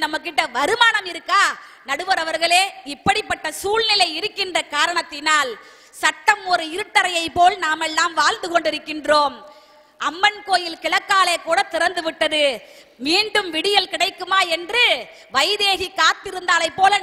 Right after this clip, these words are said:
நாமெல்லாம் காத்து கொண்டிருக்கின்றோம். என்றைக்கு நம்முடைய வாழ்வெல்லாம் கண்ணுபட போகுதையா போல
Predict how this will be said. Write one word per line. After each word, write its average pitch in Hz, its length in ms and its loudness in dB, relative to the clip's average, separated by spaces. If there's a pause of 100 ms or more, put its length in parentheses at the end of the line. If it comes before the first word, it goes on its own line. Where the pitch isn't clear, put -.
நாமெல்லாம் 330 560 -2
காத்து 330 280 0
கொண்டிருக்கின்றோம். 311 800 0 (480)
என்றைக்கு 381 500 -2
நம்முடைய 320 280 -4 (100)
வாழ்வெல்லாம் 330 640 2 (300)
கண்ணுபட 359 440 2 (120)
போகுதையா 359 560 2 (160)
போல 370 160 -2